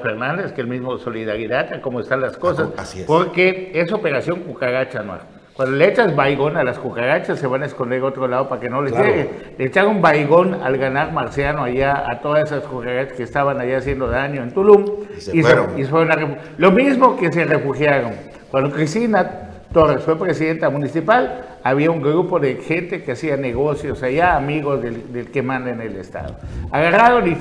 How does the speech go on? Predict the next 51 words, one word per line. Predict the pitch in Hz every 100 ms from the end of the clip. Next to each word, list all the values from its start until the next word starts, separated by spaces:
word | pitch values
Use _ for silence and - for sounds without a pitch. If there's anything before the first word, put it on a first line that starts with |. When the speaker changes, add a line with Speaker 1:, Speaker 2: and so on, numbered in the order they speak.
| - -
Speaker 1:
se | 175
fueron | 175 190 190 160
a | 147
Tulum. | 147 143 131 - - - - - -
Yamil | 120 135 160 135
Hindi, | 147 127 113
un | 139
ejemplo, | 120 120 104 - - - -
entre | 117 131
otros | 127 127 117
más. | 107 101 - - - - - _ -
De | 151
repente | 170 226 247 240 190
les | 165 147
echan | 214 214 185 151
Baigón | 143 156 185 190
en | 147
Tulum, | 165 180 233 - -
pierden | 180 220 226 185 170
Tulum, | 185 233 - 247
ah, | 160 185
nos | 165 143
regresamos | 151 175 196 139
a |
su | 131
solidaridad | 151 139 180 202
porque | 156 147
ya | 156
ganó | 165 139 151 151 - - -
el | 131 131
pan | 147 147
P | 156
R | 127 135
D | 180
afín | 156 131 151 147
a, | 123 123 - -
a, | 131
Speaker 3:
Pero, | 135 135
Speaker 1:
al | 131
Speaker 3:
pero | 143 143
Speaker 1:
gobierno. |
Speaker 3:
electoralmente | 147 123 147 160 170 170 165
aquí | 156
hay | 147
un | 147
detalle, | 139 147 123 107 82
o | 87
sea, | 117
tú | 123 131
dices, | 98 104 -
ah, | 117 107